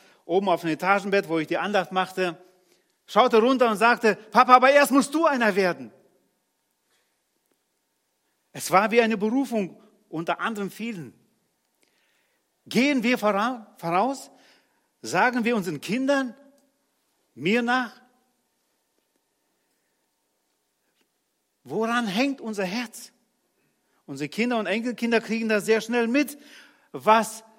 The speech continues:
wovon wir überzeugt sind. Was ist es, was uns bewegt? Selbst da, wo wir Jesus dienen. Sie kriegen's mit. Ist es wirklich die Liebe zu Jesus?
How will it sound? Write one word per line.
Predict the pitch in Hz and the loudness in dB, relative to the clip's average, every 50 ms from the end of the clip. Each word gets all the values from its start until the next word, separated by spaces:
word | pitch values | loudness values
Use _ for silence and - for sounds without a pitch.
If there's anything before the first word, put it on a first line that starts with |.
| _ _ | _ _
wovon | - 170 170 - 226 240 226 196 165 | -6 -6 -2 2 2 2 2 2 0
wir | 214 254 277 262 | 2 4 6 6
überzeugt | 220 226 214 220 - 254 277 277 233 - | 6 4 2 -2 0 0 0 0 -2 -4
sind. | - 214 208 175 147 - - - _ _ _ _ | -8 -8 -6 -8 -8 -12 -16 -20 _ _ _ _
Was | - 147 208 226 214 | -4 -4 -4 -4 -4
ist | - 277 269 214 | -4 -6 -4 -4
es, | 233 202 160 | -4 -4 -2
was | 190 208 196 | -2 -4 -2
uns | 220 226 208 - | -4 -8 -4 0
bewegt? | - 214 208 247 269 269 226 - - - _ _ _ _ _ _ _ _ _ _ _ _ _ _ _ _ _ _ _ - | 0 0 2 0 -2 -6 -8 -10 -16 -20 _ _ _ _ _ _ _ _ _ _ _ _ _ _ _ _ _ _ _ -18
Selbst | - 110 127 185 220 233 - - - - - _ _ _ | -10 -4 -2 0 0 0 -2 -8 -20 -20 -20 _ _ _
da, | - 170 180 202 202 165 | -4 -2 -2 -2 -2 -2
wo | 196 190 160 | -4 -6 -4
wir | 170 214 220 220 220 202 - - - - - | -2 2 4 4 4 2 -2 -14 -20 -20 -12
Jesus | - 127 202 240 220 202 214 202 - | -6 -2 -2 -2 -2 -4 -6 -10 -8
dienen. | - 226 254 277 254 202 127 - _ _ _ _ _ _ _ | -8 -6 -6 -6 -8 -10 -12 -16 _ _ _ _ _ _ _
Sie | - - 247 269 | -4 -2 0 0
kriegen's | - 247 294 294 285 254 196 - | 0 0 0 0 0 0 -2 -4
mit. | 226 277 311 302 220 - - _ _ _ _ _ _ _ _ _ _ _ _ _ _ _ _ _ _ _ _ _ _ _ _ _ | -4 -2 -2 -2 -4 -8 -18 _ _ _ _ _ _ _ _ _ _ _ _ _ _ _ _ _ _ _ _ _ _ _ _ _
Ist | - 196 208 202 | 2 2 2 2
es | 208 170 151 160 | 0 -8 -4 -2
wirklich | 240 254 247 233 196 - | -2 -2 -2 -4 -10 -6
die | - 202 202 | -4 -4 0
Liebe | 165 180 247 262 254 262 | 2 4 4 4 4 0
zu | 214 - 202 | -4 -4 -4
Jesus? | 185 156 190 233 277 262 277 302 294 - - - | -2 0 0 0 0 -2 -2 -4 -6 -6 -10 -16